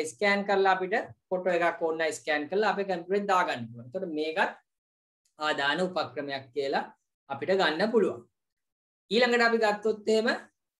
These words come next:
ප්‍රතිදාන උපාංග පරිගණකයක් තුළ සකස් කළ දත්ත සහ තොරතුරු පිටතට ලබා ගන්න.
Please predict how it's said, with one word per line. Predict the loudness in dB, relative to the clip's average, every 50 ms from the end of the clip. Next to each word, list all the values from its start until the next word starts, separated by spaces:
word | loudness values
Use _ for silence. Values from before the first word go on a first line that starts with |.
| _ _ _ _ 0
ප්‍රතිදාන | 2 2 4 6 6 8 8 8 6
උපාංග | 4 2 2 2 2 2 0 -2 -6 -8 -10 -10 -12 -14 _ _ _ _ _ _ _ _ _ _ _ _ _ _ _ 4
පරිගණකයක් | 4 4 6 6 4 4 4 4 4 2 2 2 2
තුළ | 2 2 2
සකස් | 2 0 -2 -4 -2 -2 -4 -4 -2
කළ | 2 2 4 4
දත්ත | 4 0 -2 -2 -4 -4 -4
සහ | -4 0 2 2 2 2 2
තොරතුරු | 0 -4 -4 -4 -2 0 0 0 0 -2
පිටතට | -2 -4 2 4 4 4 6 6 6 6
ලබා | 8 8 6 6 4 0 -2
ගන්න. | -4 -8 -12 -20